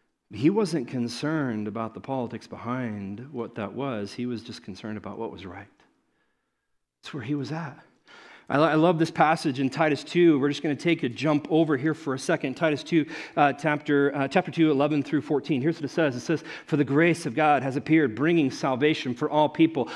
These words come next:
I love that you start with grace. Who are we talking about? We're really talking about Jesus, but we're talking about the gospel.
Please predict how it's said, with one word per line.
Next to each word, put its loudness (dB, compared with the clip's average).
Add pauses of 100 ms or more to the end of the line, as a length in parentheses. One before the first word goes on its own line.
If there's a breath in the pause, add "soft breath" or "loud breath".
(140)
I 2
love 4
that -2
you 2
start 0
with 0
grace. 2
Who 4
are 6
we 6
talking 2
about? 0
We're 2
really 4
talking 0
about -2
Jesus, -2
but -6
we're -2
talking -2
about -2
the -10
gospel. -2